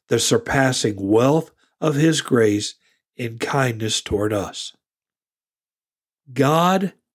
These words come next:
wanted all creation to see the display of his grace toward us in Jesus Christ's death, burial, and resurrection.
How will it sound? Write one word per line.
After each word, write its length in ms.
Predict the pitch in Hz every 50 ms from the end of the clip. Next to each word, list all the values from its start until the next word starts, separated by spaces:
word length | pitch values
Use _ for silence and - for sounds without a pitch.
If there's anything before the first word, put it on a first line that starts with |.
| _ -
wanted 640 | 135 135 139 143 143 147 156 147 147 143 147 - _ _ _ _ -
all 760 | - 147 147 160 175 185 175 156 127 117 117 127 135 135 _ _ _
creation 840 | - - 147 139 131 131 127 120 110 - - 120 101 98 113 123 _ _ _ -
to 120 | - - 120
see 400 | - - - - 165 165 180 185
the 160 | 175 214 190
display 960 | 170 190 180 - - - - - 170 165 147 131 107 90 87 87 95 101 - _ _ _ _ _ _ _ _ _ _ _ -
of 160 | 139 139 135 120
his 320 | 123 123 135 139 143 139
grace 480 | 131 - 147 151 151 160 165 160 160 -
toward 320 | - - 175 170 165 151
us 440 | 131 107 98 95 92 - - - - _ _ _ _ _ _ _ _ _ -
in 260 | - 139 127 120 120
Jesus 520 | 110 110 123 123 123 117 127 135 127 - -
Christ's 540 | - - - 147 123 110 101 101 98 - -
death, 440 | - 117 113 110 107 - - _
burial, 320 | - 123 117 113 110 107 110
and 140 | 107 101 98
resurrection. 760 | 101 101 95 92 113 101 98 92 90 - - - - -